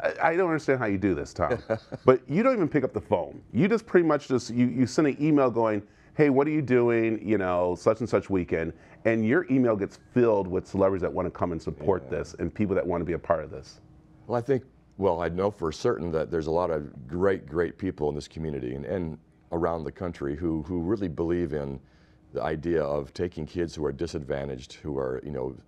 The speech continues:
Speaker 2: at risk, and try to help them raise up to, to stand on their own two feet, to take advantage of opportunities that can come their way. And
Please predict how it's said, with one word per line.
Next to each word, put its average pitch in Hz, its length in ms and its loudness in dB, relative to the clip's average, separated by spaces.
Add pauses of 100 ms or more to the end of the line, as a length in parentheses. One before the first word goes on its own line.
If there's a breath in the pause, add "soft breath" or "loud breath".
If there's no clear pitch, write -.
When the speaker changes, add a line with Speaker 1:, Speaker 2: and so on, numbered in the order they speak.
(200)
Speaker 2:
at 80 180 -4
risk, 73 480 -6 (520 soft breath)
and 69 80 -8
try 98 180 0
to 82 220 0 (260)
help 98 240 -2
them 87 180 -2
raise 85 320 2
up 82 200 -4
to, 71 160 -6
to 76 160 -10
stand 85 220 -4
on 82 40 -4
their 80 160 0
own 80 140 -4
two 82 180 -4
feet, 80 300 -4
to 69 160 -4
take 85 260 -6
advantage 76 480 -4
of 73 160 -2
opportunities 73 560 -6
that 69 160 -8
can 76 100 -12
come 76 220 -8
their 71 140 -4
way. 76 240 -2
And 67 120 -8